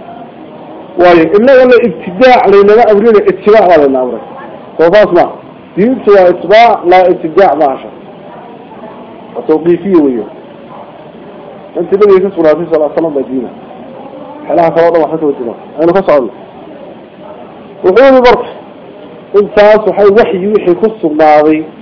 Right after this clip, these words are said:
ما ثبت بالوحي وما صح شيء. إلا بك دليل في المسلمين. أنت سحي وحي كس الماضي. آه، نبي قال نبي بدي يدري، نبي قف الدينين ويشتين بدنا ونبي قرح بدنا وطلال يدري، سمع وذكر مري، وهلا وسام باضيع،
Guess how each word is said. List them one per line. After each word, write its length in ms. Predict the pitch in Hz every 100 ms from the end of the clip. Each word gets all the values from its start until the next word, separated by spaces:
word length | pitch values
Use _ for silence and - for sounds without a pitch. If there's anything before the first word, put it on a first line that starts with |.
| - 160
ما 140 | 196
ثبت 420 | 185 185 208 208 165
بالوحي 520 | 170 180 214 165 143 190
وما 260 | 180 160 160
صح 140 | - 120
شيء. 100 | 107 - - - - - - - - 135
إلا 200 | 156 170
بك 140 | 170
دليل 340 | 165 143 151 139
في 60 |
المسلمين. 380 | 127 120 117 113 - - - - - - - - - 160
أنت 100 | 208
سحي 200 | 220 208
وحي 340 | 202 196 190 185
كس 80 | 165
الماضي. 320 | 160 139 127 117 - - - - - - - - - - - 147
آه، 160 | 160
نبي 300 | 196 254 226
قال 300 | 220 226 247
نبي 180 | 185 208
بدي 320 | 208 220 190
يدري، 340 | 175 160 160 - - 196
نبي 160 | 233
قف 300 | 214 233 233
الدينين 400 | 214 175 208 233
ويشتين 360 | 220 202 - 233
بدنا 360 | 190 185 208 208
ونبي 280 | 208 220 202
قرح 300 | - 220 220
بدنا 280 | 190 202
وطلال 520 | 214 196 208 190 220 202
يدري، 360 | 175 214 226 - - - - - - - - 214
سمع 160 | 220
وذكر 500 | 202 196 220 202 190
مري، 260 | 160 147 156
وهلا 420 | 180 160 165 175
وسام 340 | 170 165 175 160
باضيع، 360 | 170 175 180